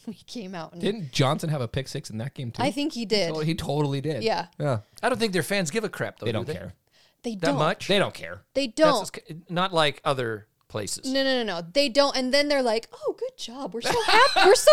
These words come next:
Speaker 1: happy for
Speaker 2: Good
Speaker 1: you."
Speaker 2: job. That was really good play by your guy. You're like, "Shut up."
Speaker 1: And their band is so weird.
Speaker 2: Their
Speaker 1: and
Speaker 2: band's so
Speaker 1: The
Speaker 2: weird.
Speaker 1: tree is so weird. So it's definitely not,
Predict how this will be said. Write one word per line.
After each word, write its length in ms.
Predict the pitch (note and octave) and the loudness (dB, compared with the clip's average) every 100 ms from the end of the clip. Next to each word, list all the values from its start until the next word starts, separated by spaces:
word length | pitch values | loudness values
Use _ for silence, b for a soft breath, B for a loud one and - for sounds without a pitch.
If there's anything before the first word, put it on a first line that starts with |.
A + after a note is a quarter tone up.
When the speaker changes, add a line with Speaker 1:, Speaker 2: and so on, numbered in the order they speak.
| C#5 - D5 | 10 10 8
Speaker 1:
happy 180 | D#5+ C5+ C5 | 6 2 2
for 100 | C5+ | 4
Speaker 2:
Good 100 | B3 | 6
Speaker 1:
you." 80 | G#4+ | 6
Speaker 2:
job. 220 | G#4+ F3 A#2+ B - | 6 4 -4 B -4
That 100 | A4 | 2
was 140 | G3+ | 2
really 260 | F3 E3 G#3 | 4 2 2
good 140 | B3+ | -2
play 220 | - A4+ | -4 -2
by 100 | A3 D3+ | 0 0
your 140 | B2+ | -2
guy. 220 | G#2+ F2+ | -4 -6
You're 140 | G2 C3+ | -4 -4
like, 120 | D3 | -2
"Shut 260 | - - | -2 2
up." 300 | - - - _ _ - | 2 0 -4 _ _ -16
Speaker 1:
And 120 | A#3 | -8
their 100 | B3 | -4
band 320 | G#3 G3 F#3 | -2 -4 -4
is 80 | F3+ | -6
so 240 | - F3+ F3 | -6 -6 -8
weird. 340 | E3 E3 E3 | -8 -8 -6
Speaker 2:
Their 60 | B2+ | -4
Speaker 1:
and 80 | |
Speaker 2:
band's 300 | A2 G#2+ F2 | -2 -2 -2
so 300 | - - G2 | -6 -6 -6
Speaker 1:
The 140 | F2 G#3 | -8 -6
Speaker 2:
weird. 140 | D4 | -4
Speaker 1:
tree 340 | - B3+ B3+ A#3 | -2 -2 0 0
is 100 | G#3+ | 0
so 200 | - G#3 | 0 -2
weird. 320 | G3+ G3+ G3+ | -2 -2 -2
So 340 | - C#4+ A#3+ - b b b b | 0 4 4 2 b b b b
it's 240 | C#4+ A3+ | -10 -6
definitely 400 | - D4+ D#4+ E4 | 0 0 2 -4
not, 380 | C4 C4+ A#3 - | -2 -2 -4 -6